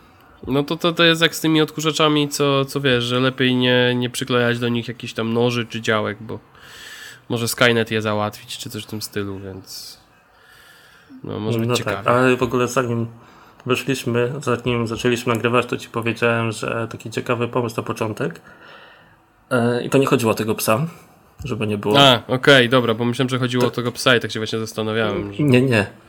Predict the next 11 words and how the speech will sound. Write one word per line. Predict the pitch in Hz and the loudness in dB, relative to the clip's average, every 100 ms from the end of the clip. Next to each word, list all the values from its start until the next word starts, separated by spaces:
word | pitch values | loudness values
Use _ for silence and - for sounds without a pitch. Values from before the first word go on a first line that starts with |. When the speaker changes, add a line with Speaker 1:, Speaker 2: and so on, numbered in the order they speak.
| - - - | -20 -18 -6
Speaker 2:
Nie, | 131 120 | 2 4
nie. | 110 | 4
Chodziło | 98 120 117 123 120 - | 2 0 2 2 2 2
o | 110 113 113 | 2 2 0
już | 113 107 - | -2 -4 -2
taki | 117 120 | -2 0
nasz | 113 101 - | 0 -2 0
konkretny | 120 143 131 117 | 2 2 2 0
temat | 113 110 131 - | 0 -2 -4 -4
na | 120 | -6
dzisiaj. | 110 107 123 156 | -4 -2 -2 -2